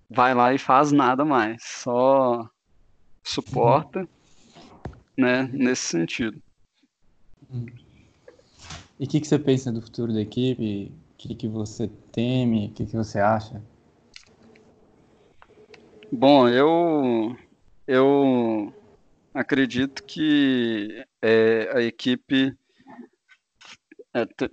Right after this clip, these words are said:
Speaker 1: passou por uma grande dificuldade no ano passado, né, que ano passado foi o segundo ano que a equipe teve duas competições no ano, e isso, por mais que seja difícil,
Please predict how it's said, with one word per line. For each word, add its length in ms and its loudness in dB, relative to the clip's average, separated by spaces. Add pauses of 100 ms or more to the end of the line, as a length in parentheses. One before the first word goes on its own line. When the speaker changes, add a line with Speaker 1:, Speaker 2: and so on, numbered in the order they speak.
Speaker 1:
passou 320 2
por 80 4
uma 160 6
grande 200 2
dificuldade 540 0
no 100 4
ano 100 0
passado, 640 0
né, 220 0
que 120 -10
ano 120 -6
passado 500 -6
foi 140 -6
o 60 -8
segundo 440 4
ano 300 4
que 100 -4
a 60 0
equipe 320 -4
teve 240 0
duas 360 0
competições 720 -2
no 200 2
ano, 440 0 (600)
e 240 2
isso, 380 4
por 200 -2
mais 260 4
que 120 -10
seja 800 2
difícil, 1080 -2